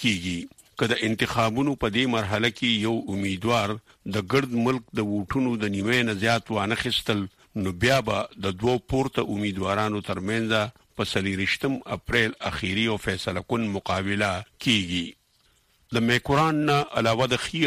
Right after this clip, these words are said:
اړخ صدارتي امیدوار جین لوس میلنچن او زنانه صدارتي امیدواره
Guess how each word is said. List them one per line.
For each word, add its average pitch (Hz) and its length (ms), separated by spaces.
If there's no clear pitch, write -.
اړخ 120 240
صدارتي 107 520
امیدوار 107 460
جین 110 240
لوس 123 260
میلنچن 117 540
او 104 100
زنانه 98 420
صدارتي 101 580
امیدواره 104 760